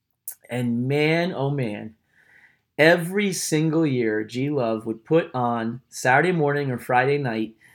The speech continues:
before we were supposed to arrive, he would go on Facebook and he would publicly remind us that check-in for the cottage is at three P M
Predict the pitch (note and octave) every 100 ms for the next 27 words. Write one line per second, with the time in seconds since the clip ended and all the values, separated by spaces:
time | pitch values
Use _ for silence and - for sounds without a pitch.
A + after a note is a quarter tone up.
0 | _ _ _ _ _ _ _ B2+ - D3
1 | D3+ E3+ E3+ - D#3 D3+ D#3+ D3+ A#2+ A2
2 | A2 A2 G#2+ B2+ C#3+ F3 E3 C3+ C3 -
3 | B2 A#2 - A#2 B2+ B2+ A2+ - - B3
4 | C#4+ A3 - B2+ A2 G#2+ - C#3+ C#3+ C#3+
5 | E3 C#3+ A#2 - - B2+ C3 - D3 D3
6 | E3 E3+ F#3 C#3 B2+ C3 B2+ A#2 A#2 A#2+
7 | A#2+ A#2 A2+ G#2 - C3 C#3+ F3+ E3+ C3
8 | A2+ A#2 D#3+